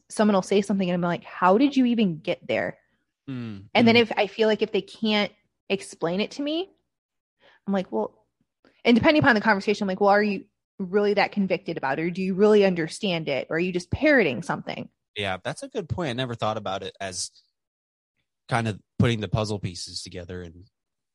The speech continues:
Speaker 2: understanding the, the thought process. 'Cause that's, that's probably the, what's the, what's intriguing about it is how did it get s-, 'cause unsolved mer-, mysteries aren't as fun to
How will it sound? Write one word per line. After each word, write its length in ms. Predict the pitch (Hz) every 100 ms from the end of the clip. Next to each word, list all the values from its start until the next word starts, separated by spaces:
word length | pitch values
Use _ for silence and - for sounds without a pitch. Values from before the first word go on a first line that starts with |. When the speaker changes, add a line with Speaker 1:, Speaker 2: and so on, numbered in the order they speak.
| _ _ _ _ -
Speaker 2:
understanding 580 | 127 113 104 120 110 104
the, 160 | 95 87 _
the 200 | 104 98 - _
thought 240 | 131 117 -
process. 400 | 110 90 95 90
'Cause 160 | 123
that's, 320 | 139 196 - -
that's 220 | - 143 -
probably 280 | 180 123
the, 140 | 104 98 _ _ _ -
what's 320 | 120 117 -
the, 160 | 110 -
what's 300 | 117 107 -
intriguing 480 | 104 - 151 139 101
about 260 | 92 87 87
it 140 | 80
is 460 | 98 95 90 - - _ _ - _ _ _ - - _ -
how 400 | - 131 135 131
did 260 | 123 113
it 280 | 110 104 - _ _ _ _ _ -
get 160 | 110 113
s-, 160 | - -
'cause 240 | 180 151
unsolved 640 | - 214 196 135 139 143 113 -
mer-, 280 | - 110 107 -
mysteries 600 | 113 104 107 98 92 -
aren't 280 | 113 131 - _ _ -
as 160 | 117 -
fun 300 | 120 117 104
to 420 | 117 101 98